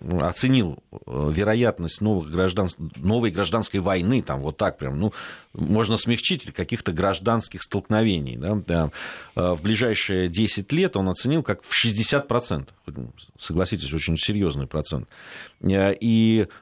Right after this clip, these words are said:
он сравнивал как раз, э, с тем, какое положение было в тысяча восемьсот пятьдесят девятом году, перед тем, как началась гражданская война севера и юга.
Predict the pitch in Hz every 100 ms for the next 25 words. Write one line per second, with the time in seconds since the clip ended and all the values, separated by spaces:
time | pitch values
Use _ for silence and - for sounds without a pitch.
0 | - 117 147 156 165 160 147 135 117 123
1 | 135 131 - - 117 110 - 170 156 120
2 | 98 123 113 95 110 107 120 117 101 95
3 | 104 110 98 - - 107 - 92 - 90
4 | 101 - 87 - 95 87 95 87 87 90
5 | 113 143 101 90 - 104 92 - 82 -
6 | 104 76 82 82 82 69 85 80 90 98
7 | - 87 78 76 82 98 85 64